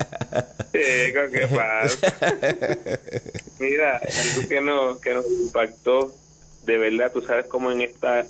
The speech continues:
Speaker 1: era de las redes sociales ahora, si tú pones que te sacas una foto que estás ayudando, pues rápido, ah, estás pa' la foto, estás politiqueando, por eso es que estás haciendo las cosas.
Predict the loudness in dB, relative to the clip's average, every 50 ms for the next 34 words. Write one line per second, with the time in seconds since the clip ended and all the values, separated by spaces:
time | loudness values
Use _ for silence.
0 | -4 -2 0 0 2 0 0 -4 -8 -14 -20 -20 -20 -20 -20 -20 -20 -20 -20 -20
1 | -20 -20 -20 -20 _ -2 0 0 0 0 0 0 2 2 2 0 0 -6 -4 0
2 | 0 0 2 2 0 0 0 0 2 2 4 4 2 0 -2 -4 -10 -18 -20 -20
3 | -20 -20 -20 -20 -20 -10 -8 -8 -2 0 0 0 2 2 0 2 0 -2 -2 -4
4 | -2 0 2 4 4 4 4 2 0 -2 -10 -18 -20 -20 -6 -6 -4 -2 -2 -2
5 | -2 -2 0 0 0 0 0 -2 0 2 2 2 2 0 -2 -2 -2 -2 -4 -2
6 | -2 0 2 2 4 4 4 2 2 2 0 0 0 0 0 0 0 0 0 0
7 | 2 2 2 2 2 2 0 0 -2 -4 -6 -8 -6 -6 -6 -4 -2 -2 -4 -4
8 | -2 0 2 2 4 2 2 0 -2 -4 -4 -4 -4 0 0 2 2 2 0 0
9 | -2 -2 -2 0 0 2 2 2 2 2 0 0 0 0 0 0 0 0 2 2
10 | 2 0 -2 -2 -2 -4 -2 -2 -2 -2 -2 -2 -2 -4 -2 0 2 4 4 2
11 | 2 0 -2 -4